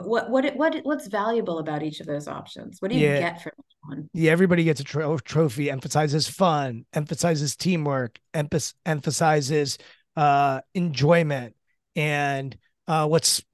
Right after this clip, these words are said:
Speaker 2: to me, and I'm showing some bias here, what sport is often supposed to be about, which is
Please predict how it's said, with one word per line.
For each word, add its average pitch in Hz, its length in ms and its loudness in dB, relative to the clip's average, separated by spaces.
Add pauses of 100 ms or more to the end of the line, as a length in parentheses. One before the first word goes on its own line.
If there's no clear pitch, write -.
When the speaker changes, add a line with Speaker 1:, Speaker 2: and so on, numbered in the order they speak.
Speaker 2:
to 180 80 4
me, 175 400 4
and 151 120 -6
I'm 143 140 -2
showing 139 280 0
some 147 120 -2
bias 180 340 6
here, 143 340 -2 (200)
what 170 140 2
sport 175 400 4
is 156 160 -2
often 156 420 -2
supposed 156 320 -2
to 170 80 -4
be 226 160 -2
about, 131 360 0
which 139 200 -4
is 139 380 -6